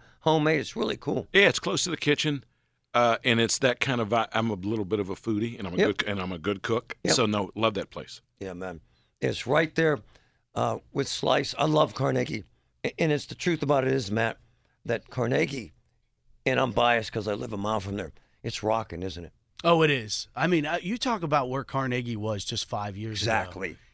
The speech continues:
Speaker 3: and where it's come from now. All the restaurants, all the stores, it's booming down there. And, uh, we just got our storefront redid.
Speaker 1: I saw that.
Speaker 3: And new signs coming up here in a couple weeks. It's,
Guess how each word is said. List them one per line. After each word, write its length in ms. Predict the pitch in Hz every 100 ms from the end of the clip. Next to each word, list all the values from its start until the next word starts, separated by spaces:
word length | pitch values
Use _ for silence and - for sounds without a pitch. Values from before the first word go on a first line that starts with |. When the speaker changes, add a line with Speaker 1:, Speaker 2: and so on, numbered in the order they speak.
| -
Speaker 3:
and 180 | 127 123
where 220 | 139 139
it's 160 | 123
come 300 | - 131 131
from 280 | 120 123 107
now. 280 | 107 120 123 104
All 260 | 131 165
the 120 | 139
restaurants, 600 | 127 131 135 - 135 113 139
all 140 | 151
the 120 | 143
stores, 560 | 127 - 143 123 98 - - -
it's 160 | 175 -
booming 460 | 147 170 240 170
down 260 | 113 101 90
there. 240 | 92 - _ _ _ _ _ _
And, 320 | 123 139 131 127
uh, 160 | 120
we 140 | 123 180
just 220 | 170 -
got 180 | 156 147
our 100 | 135
storefront 640 | - 165 180 180 143 127
redid. 460 | 127 127 110 113 110
Speaker 1:
I 40 | 110
saw 240 | 180 175
that. 240 | 151 143 - -
Speaker 3:
And 240 | 127 131 127 -
new 220 | 120 151
signs 420 | 160 156 160 165
coming 240 | - 170 160
up 120 | 160
here 140 | 156 156
in 60 |
a 60 | 139
couple 260 | 147 143
weeks. 380 | 135 147 156 - -
It's, 320 | 143 -